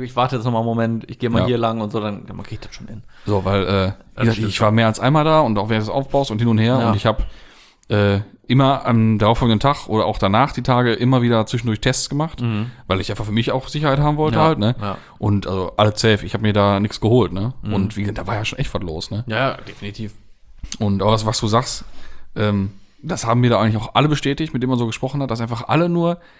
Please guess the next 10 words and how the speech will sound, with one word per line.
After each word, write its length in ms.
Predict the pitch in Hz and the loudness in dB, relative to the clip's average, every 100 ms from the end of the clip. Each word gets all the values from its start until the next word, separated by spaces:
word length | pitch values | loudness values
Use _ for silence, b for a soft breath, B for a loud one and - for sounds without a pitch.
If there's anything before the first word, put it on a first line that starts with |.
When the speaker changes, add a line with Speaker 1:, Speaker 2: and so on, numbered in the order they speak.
| b | b
Speaker 2:
happy 360 | - 165 170 156 | -2 0 2 2
waren, 280 | 147 143 117 | 2 0 0
dass 180 | 139 | 0
es 180 | 143 135 | 0 -2
einfach 460 | - 113 - 110 - - | -2 -2 -2 -6 -8 -16
stattfinden 440 | - 98 - 92 90 | -6 -6 -4 -10 -10
konnte. 220 | 117 110 | -8 -6
Speaker 1:
Ja. 160 | 104 - b b b b b b | -8 -10 b b b b b b
Speaker 2:
Ja, 100 | 123 | 2
Speaker 1:
Ja, 120 | 123 | 2